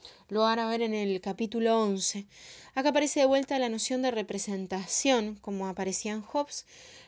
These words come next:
¿no? El ejecutivo es como si fueran los contratantes, ¿tá? Por eso dice, cuando habla de los impuestos, dice, bueno, no podrán cobrarse impuestos que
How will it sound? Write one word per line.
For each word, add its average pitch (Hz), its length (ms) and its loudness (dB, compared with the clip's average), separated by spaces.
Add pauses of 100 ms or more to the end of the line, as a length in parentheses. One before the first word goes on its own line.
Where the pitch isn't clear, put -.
¿no? 254 280 0
El 214 140 -4
ejecutivo 285 640 0
es 311 380 -2
como 240 300 4
si 233 200 -8
fueran 285 540 -2
los - 160 -6
contratantes, 196 1200 -2 (640)
¿tá? 208 280 0
Por 254 140 4
eso 294 260 0
dice, 240 500 2 (400)
cuando 208 280 -2
habla 254 180 4
de 247 100 2
los 233 220 -2
impuestos, 240 420 2
dice, 208 180 -8
bueno, 196 240 -4 (680)
no 277 400 4
podrán 285 500 2
cobrarse 254 500 2
impuestos 254 840 -6 (720)
que 247 360 8